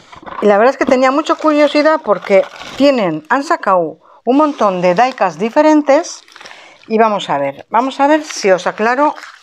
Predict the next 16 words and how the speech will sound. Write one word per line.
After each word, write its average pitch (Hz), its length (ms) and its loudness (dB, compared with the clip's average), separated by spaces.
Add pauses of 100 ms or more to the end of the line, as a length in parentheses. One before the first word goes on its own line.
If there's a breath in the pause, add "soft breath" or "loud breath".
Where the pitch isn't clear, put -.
(520 loud breath)
algunas 214 680 0 (100)
dudas. 151 580 -8 (260)
Mirad, 185 320 -2 (760 loud breath)
estos 277 340 0
que 262 100 -4
suelen 262 240 2
ser 262 140 2
los 196 140 2
más 226 180 0
baratitos, 226 720 0
que - 80 -8
no 196 120 -2
llegan 196 240 0
a 175 100 0
tres 160 240 -6
euros, 240 500 -2